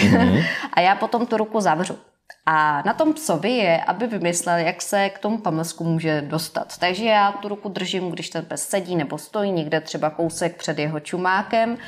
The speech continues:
Speaker 2: eh, nebo pod jeho čumákem, aby pro něj bylo co nejjednodušší dát mi tam packu.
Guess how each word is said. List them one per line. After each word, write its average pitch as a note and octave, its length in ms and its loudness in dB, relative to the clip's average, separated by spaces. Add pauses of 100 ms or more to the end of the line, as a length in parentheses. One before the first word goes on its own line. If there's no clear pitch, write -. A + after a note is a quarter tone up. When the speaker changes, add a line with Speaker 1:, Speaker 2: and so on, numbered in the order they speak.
(560)
Speaker 2:
eh, D#3 560 2
nebo D#3 180 -6
pod E3+ 220 -2
jeho A3 220 2
čumákem, G#3+ 800 0
aby D#4 140 0
pro D4+ 180 -2
něj C#4 180 2
bylo A#3+ 200 0
co B3 140 -6
nejjednodušší F#3 640 -4
dát D#3 240 0
mi E3+ 80 -2
tam D#3+ 180 -4
packu. - 480 -10